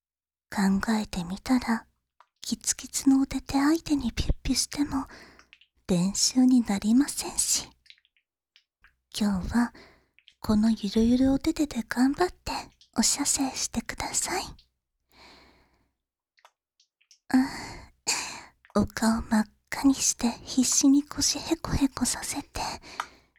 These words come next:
今の勇者様、すごく情けなくて、可愛いですよ。そうだ、もっと必死に射精に迎えるように、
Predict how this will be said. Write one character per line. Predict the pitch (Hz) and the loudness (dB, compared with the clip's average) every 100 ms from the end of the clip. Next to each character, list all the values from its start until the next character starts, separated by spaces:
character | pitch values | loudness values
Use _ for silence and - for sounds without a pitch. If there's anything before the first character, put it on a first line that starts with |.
| _ - | _ -2
今 | 196 214 202 | -2 0 0
の | 190 | -2
勇 | 180 202 240 | -2 0 0
者 | 302 294 | 0 -2
様、 | - 262 254 254 - - - - _ _ | -2 -6 -4 -4 -6 -16 -16 -20 _ _
す | - - 254 | -4 -2 0
ご | 294 | -2
く | 302 - 359 | 0 -2 0
情 | 330 - 311 | -2 -2 -2
け | 320 | 2
な | 302 320 | 2 0
く | - | -4
て、 | - - - - _ _ _ - | -8 -10 -10 -16 _ _ _ -14
可 | - 277 - | -10 -10 -6
愛 | 294 330 359 | -8 -6 -8
い | |
で | - 320 | -6 -8
す | - | -8
よ。 | - - - - - _ _ _ - - - - - - _ _ _ _ _ _ _ _ _ _ - - - _ _ _ _ - | -12 -16 -14 -16 -18 _ _ _ -14 -10 -10 -14 -20 -20 _ _ _ _ _ _ _ _ _ _ -14 -12 -18 _ _ _ _ -10
そ | - - 208 | -4 -2 0
う | 240 - - - | -2 -6 -14 -4
だ、 | 254 - - - - _ _ _ _ - | -2 -2 -10 -18 -20 _ _ _ _ 0
も | 247 294 | 2 2
っ | - - | 0 -8
と | |
必 | 277 220 202 | -6 -2 0
死 | - 220 | 2 4
に | 220 | 4
射 | - 214 | 2 0
精 | - 240 240 | -2 0 4
に | 240 233 | 4 4
迎 | 220 - 262 262 | 2 2 0 2
え | 262 | 2
る | 269 | 4
よ | 285 349 | 4 2
う | 359 | -2
に、 | - 262 | 0 0